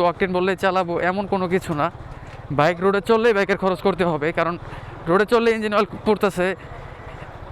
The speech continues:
অকটেন পুড়তেছে, ব্রেক অয়েল, ব্রেক প্যাড শেষ হচ্ছে। তো বাইকের একটা সার্ভিসের টাইম চলে আসতেছে,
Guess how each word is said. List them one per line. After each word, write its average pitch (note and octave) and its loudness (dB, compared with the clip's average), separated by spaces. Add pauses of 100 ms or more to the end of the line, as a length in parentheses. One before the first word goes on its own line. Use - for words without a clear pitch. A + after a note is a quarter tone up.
(120)
অকটেন G3+ 2
পুড়তেছে, G3 2 (160)
ব্রেক F#3+ 2
অয়েল, G3+ 2 (180)
ব্রেক E3+ 2
প্যাড G#3 4
শেষ G3+ 2
হচ্ছে। F#3 0 (1000)
তো A3 6 (600)
বাইকের F#3 2
একটা G3 -2
সার্ভিসের G3 0 (500)
টাইম G3 4 (100)
চলে G3+ 4
আসতেছে, F3 0